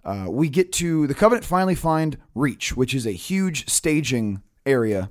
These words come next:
for the human military. And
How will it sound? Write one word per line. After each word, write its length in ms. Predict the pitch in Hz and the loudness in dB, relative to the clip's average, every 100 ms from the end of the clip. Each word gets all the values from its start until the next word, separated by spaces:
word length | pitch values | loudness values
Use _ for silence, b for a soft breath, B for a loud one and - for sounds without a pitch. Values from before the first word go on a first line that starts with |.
| - | -10
for 540 | - 160 156 151 143 b b - | -2 4 6 6 4 b b -10
the 80 | |
human 340 | 117 165 147 135 | -4 0 2 2
military. 540 | 120 110 110 95 95 - _ _ _ _ _ _ _ _ _ | 0 -2 -4 -6 -6 -10 _ _ _ _ _ _ _ _ _
And 380 | 139 127 120 | -2 0 0